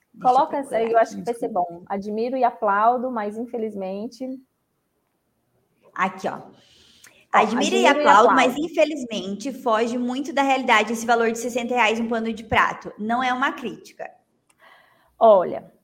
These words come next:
Speaker 2: é, eu entendi, né, que você tá, tá, tá
Speaker 1: Uhum.
Speaker 2: falando isso por causa que é a sua,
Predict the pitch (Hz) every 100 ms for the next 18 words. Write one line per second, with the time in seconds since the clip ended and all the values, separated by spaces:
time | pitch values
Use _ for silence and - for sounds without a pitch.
0 | _ _ _ - 214 208 214 208 214 196
1 | - 220 262 311 294 262 254 233 214 247
2 | 262 220 233 233 226 - - 202 196 190
3 | 185 196 190 196 254 277 - 294 302 277
4 | 285 311 285 302 294 294 320